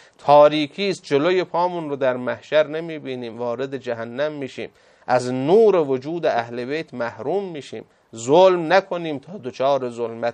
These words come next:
نشیم. همونطوری که ظلم تاریکی است، عدالت نور است. به حق خودت قانع باشی، نورانیت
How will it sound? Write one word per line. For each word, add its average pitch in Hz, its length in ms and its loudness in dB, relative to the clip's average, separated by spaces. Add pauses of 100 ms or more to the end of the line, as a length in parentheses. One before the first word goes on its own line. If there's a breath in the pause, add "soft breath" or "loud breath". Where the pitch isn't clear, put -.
نشیم. - 360 -16 (280 soft breath)
همونطوری 156 720 2
که 139 160 -2
ظلم 139 880 4 (160)
تاریکی 135 640 4
است، 208 240 -6
عدالت 131 600 2
نور 165 340 0
است. 123 340 4 (420 soft breath)
به 143 280 8
حق 202 480 4
خودت 143 340 0 (120)
قانع 139 380 4
باشی، 135 400 -2
نورانیت 127 800 0